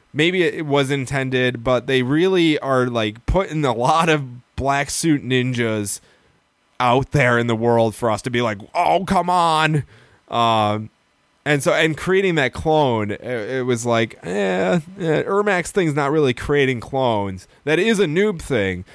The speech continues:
but not so much an Ermac thing. Ermac is more, like, telekinesis kind of stuff. So a little interesting there.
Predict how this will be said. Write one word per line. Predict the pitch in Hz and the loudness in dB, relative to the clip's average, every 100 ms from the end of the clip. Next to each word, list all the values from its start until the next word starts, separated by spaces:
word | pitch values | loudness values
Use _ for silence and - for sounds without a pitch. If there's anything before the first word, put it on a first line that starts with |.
| - - _ _ _ - | -20 -20 _ _ _ -4
but | 143 | -2
not | 147 156 151 | 2 4 4
so | - | 2
much | 151 127 | 2 2
an | 117 | 0
Ermac | 98 120 104 90 - | -2 0 -2 -4 -6
thing. | 95 92 | -6 -4
Ermac | 120 143 143 127 123 | 0 2 2 2 -2
is | 107 | -2
more, | 107 107 104 | -2 2 2
like, | 101 95 92 - _ _ - | 2 0 -2 -8 _ _ -4
telekinesis | 131 113 107 107 101 98 - 87 - | 0 0 0 -4 -4 -6 -6 -6 -6
kind | 90 80 | -6 -6
of | 87 | -6
stuff. | - 62 65 | -6 -6 -8
So | - 87 78 - - - - | -2 0 -2 -6 -20 -16 -2
a | 180 | 2
little | 180 160 139 | 4 4 2
interesting | 110 98 98 101 87 | 0 -4 -6 -6 -6
there. | 80 78 | -8 -10